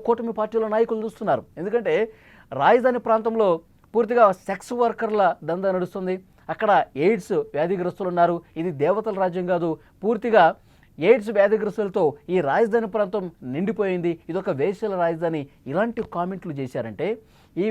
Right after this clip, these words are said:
విధమైనటువంటి భావంతో వాళ్ళు కామెంట్లు చేశారంటే, రాజధాని మీద ఈ విధంగా విషం కక్కటానికి రీజన్ ఏంటి అంటే, అక్కడికి ఇప్పుడు పెద్ద ఎత్తున రాజధాని పునర్నిర్మాణ కార్యక్రమాలు జరుగుతున్నాయి, పెద్ద పెద్ద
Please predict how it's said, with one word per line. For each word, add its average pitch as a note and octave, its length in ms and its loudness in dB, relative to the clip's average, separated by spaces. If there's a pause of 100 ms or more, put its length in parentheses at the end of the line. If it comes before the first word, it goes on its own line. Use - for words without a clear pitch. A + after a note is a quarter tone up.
విధమైనటువంటి G#3+ 680 0 (580)
భావంతో A#3 440 4 (320)
వాళ్ళు F3 260 4
కామెంట్లు F3+ 400 -4
చేశారంటే, D3 420 0 (160)
రాజధాని G#3+ 440 0
మీద G3+ 100 -2 (160)
ఈ - 100 -4
విధంగా B3+ 320 4 (380)
విషం A#3+ 240 -2 (120)
కక్కటానికి G3 600 -2 (160)
రీజన్ G#3 360 0 (200)
ఏంటి D3+ 280 -6
అంటే, D3 200 -2 (800)
అక్కడికి C4 480 2 (240)
ఇప్పుడు C3+ 220 -4 (380)
పెద్ద C3+ 160 -4 (100)
ఎత్తున G#3+ 220 -2 (440)
రాజధాని E3+ 480 -2 (100)
పునర్నిర్మాణ F#3 540 -6 (120)
కార్యక్రమాలు F#3+ 460 -8
జరుగుతున్నాయి, F#3 420 -8 (380)
పెద్ద D3 180 -6
పెద్ద F#3 140 -2